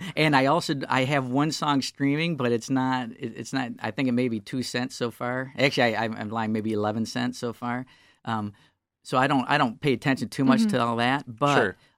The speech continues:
Speaker 2: uh, there was just some legislation that was passed, and they're trying to push through now about, 'cause the songwriters do not get much money for their
Speaker 3: Right.
Speaker 2: streaming. It's really
Speaker 1: Oh, right.
Speaker 2: Yeah, there was one gentleman who, um,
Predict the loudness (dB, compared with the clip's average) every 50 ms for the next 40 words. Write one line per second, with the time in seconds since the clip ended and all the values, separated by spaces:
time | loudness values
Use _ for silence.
0 | _ -4 -2 -2 0 -2 -4 -6 -6 -4 -2 0 2 2 2 2 0 -4 -2 0
1 | 0 0 2 2 0 0 -2 -6 -4 -2 0 0 0 0 0 -2 -4 -4 -4 -4
2 | -6 -8 -8 -8 -6 -4 0 0 0 0 -2 -4 -8 -8 -6 -6 -4 -4 -4 -4
3 | -6 -6 -4 -4 -4 -4 -4 -6 -6 -4 -6 -6 -6 -6 -6 -6 -4 -4 -2 -2
4 | -2 -2 -2 -2 -2 -2 -2 -4 -6 -12 _ -16 -12 -10 -6 0 2 2 4 4
5 | 2 0 -2 -4 -8 -10 -8 -6 -4 -4 -4 -6 -6 -8 -8 -10 -10 -10 -10 -10
6 | -8 -8 -6 -6 -6 -8 -8 -8 -8 -6 -4 -4 -4 -4 -4 -4 -4 -6 -10 -10
7 | -10 -10 -10 -10 -12 -12 -6 -4 -2 -2 0 0 0 2 2 2 2 0 -2 -4
8 | -6 -8 -12 -18 _ _ _ _ -2 -2 0 2 2 2 2 2 0 2 2 2
9 | 4 4 2 2 2 2 2 4 4 4 2 2 2 2 0 0 0 -2 -2 0
10 | 0 0 0 -2 -2 -2 -2 -2 -4 -4 -6 -8